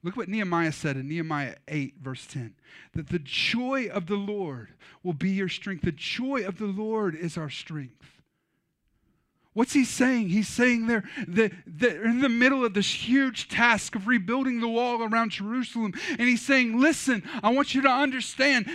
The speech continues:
that if we can choose to place Jesus at the center of this, if we can choose to make Jesus and God the center of our experience, the center of our work,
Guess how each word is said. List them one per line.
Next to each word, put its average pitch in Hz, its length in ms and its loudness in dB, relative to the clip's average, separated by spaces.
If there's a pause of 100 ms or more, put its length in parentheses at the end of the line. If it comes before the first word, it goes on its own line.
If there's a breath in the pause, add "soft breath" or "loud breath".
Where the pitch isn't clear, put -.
that 233 120 6
if - 140 0
we 294 140 6
can 247 180 2
choose 285 460 2
to 254 80 -4
place 247 380 0
Jesus 302 680 2
at 233 100 -4
the 233 100 -6
center 294 560 2
of 190 180 -2
this, - 520 -8 (1000)
if 170 160 -2
we 320 100 6
can 247 180 4
choose - 600 0
to 233 100 -2
make 208 300 2
Jesus 294 640 0 (240 loud breath)
and 214 180 0
God 269 320 4
the 247 80 -4
center 311 540 -2
of 277 100 0
our 262 160 2
experience, 240 680 2
the 208 140 -4
center 294 500 -2
of 254 140 0
our 233 140 0
work, 220 320 2